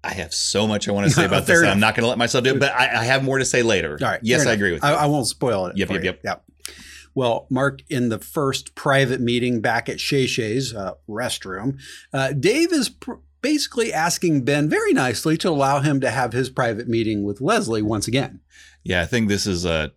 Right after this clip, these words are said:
Speaker 1: talk category one of seven that they went through. I, I, I've
Speaker 2: That's
Speaker 1: lost
Speaker 2: right.
Speaker 1: track. But yeah,
Speaker 2: Yeah.
Speaker 1: you're right, uh, Alan. Dave and Ben are now in, uh, the Shay Shay LaRue's, uh, men's restroom, and they're talking. Um, <laughs> Alan, let's have Harvey play this clip.
Speaker 2: I think that's a great idea.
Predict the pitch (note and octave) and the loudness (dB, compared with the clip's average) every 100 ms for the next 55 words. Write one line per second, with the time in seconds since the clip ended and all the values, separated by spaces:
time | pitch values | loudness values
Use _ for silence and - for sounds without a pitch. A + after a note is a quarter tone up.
0 | _ - A2+ G#2+ - F#2+ F2+ F2 F2+ E2+ | _ -2 -2 -2 0 0 2 0 0 0
1 | E2 E2 F#2 E2+ - - E2 E2+ E2+ D#2+ | -2 -2 0 -2 -2 0 0 0 -2 0
2 | F2+ F2 E2+ - F2 F2 E2 F#2+ A2 F#2+ | 0 0 -2 -2 0 0 2 0 0 0
3 | F2+ E2 - D#2 - - - C4 F3+ D#3 | 0 0 0 -2 -6 -6 -2 2 2 0
4 | D3+ B2+ E2+ - G#2 - G#2+ G2 F#2+ G#2 | 0 0 0 -4 -6 -2 0 0 0 -2
5 | G#2 A#2+ C3 C3+ C#3 G2 F2+ F#2 F2 F2+ | -2 0 2 0 0 0 0 0 0 0
6 | F#2 F#2 E2+ F2 F2 F2 E2 D#2+ - - | 0 0 0 0 0 -2 -2 -4 -10 -20
7 | _ E2 D#2 - A2 G2 G#2 F2+ F2 F2+ | _ -8 -6 0 0 2 2 2 2 2
8 | F2+ F2 E2+ D#2+ E2 D#2+ F2+ F2+ F2+ F#2 | 2 2 0 -2 -2 0 0 0 0 -2
9 | E2 - E2 F2+ F#2+ G2 - D2+ D2+ D#2 | -2 -2 -2 -2 -2 -2 -2 -4 -4 -6
10 | F2+ - _ - F2+ F2 F2+ - - - | -4 -6 _ -4 0 0 -2 -8 -20 -18
11 | - - - - - - - D3+ D3 E3 | -8 -8 -8 -18 -12 -10 0 2 2 2
12 | D4+ D4+ G3 A#2+ G2+ F2+ - E2+ D2+ C#2+ | 0 0 -2 0 0 0 0 -2 -2 -6
13 | - C#2+ C#2 - - - - G2 E2+ F2+ | -6 -8 -8 -12 -12 -12 -12 -12 -10 -12
14 | E2+ D#2 G#2+ G#2 D#2+ D#2+ - | -12 -8 -6 -4 -6 -10 -18